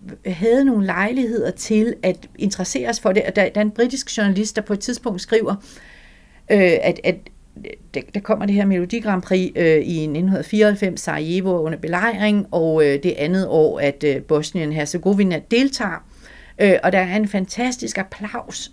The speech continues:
øh, at du, altså i begge årene er det, det er sådan nogle meget rørende øjeblikke, som kommer i Melodi Grand Prix. Og så betyder de ingenting. Altså, hvor den, der er en britisk journalist, som siger, "Her havde Europa," eller en irsk journalist er det faktisk, som siger, "Her havde Europa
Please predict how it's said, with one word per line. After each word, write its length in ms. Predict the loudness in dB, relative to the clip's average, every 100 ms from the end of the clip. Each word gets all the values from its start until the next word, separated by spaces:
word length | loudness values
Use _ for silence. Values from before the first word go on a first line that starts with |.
| -2
øh, 580 | 0 2 0 -2 -6 -8
at 120 | -10
du, 320 | -14 -8 -8 -8 -6 -2
altså 160 | -2
i 140 | -2 4
begge 340 | 6 6 6
årene 340 | 4 6 2
er 160 | 2 0
det, 140 | -2 -4 -4
det 60 |
er 40 | -2
sådan 120 | 0
nogle 140 | 0
meget 360 | 2 0 0 0
rørende 400 | 0 2 2 0
øjeblikke, 580 | 2 0 0 -4 -4 -6
som 140 | -8
kommer 280 | -6 -6 -4
i 40 |
Melodi 260 | -6 -6 -8
Grand 180 | -10 -8
Prix. 140 | -10 -12 -20 -20 -14
Og 80 | -12
så 100 | -8
betyder 500 | -10 -10 -8 -6 -6
de 100 | -8
ingenting. 500 | -8 -8 -8 -10 -12
Altså, 140 | -8 -4
hvor 160 | -2
den, 180 | -2 -2
der 60 | -2
er 60 |
en 60 | -4
britisk 380 | -2 -2 -2 -4
journalist, 340 | -4 -2 -4
som 140 | -4 -6
siger, 200 | -4 -4 -6 -20 -2
"Her 180 | 2 4
havde 260 | 4 2
Europa," 360 | 2 0 0 0
eller 140 | -2
en 140 | -2 0
irsk 320 | 0 0 -2
journalist 300 | -6 -4 -8
er 60 | -8
det 100 | -10
faktisk, 300 | -12 -8 -2
som 100 | -2
siger, 200 | 0 -2 -2 -20 -2
"Her 140 | 0
havde 280 | 2 4 2 2
Europa 540 | -2 -2 -2 -2 -4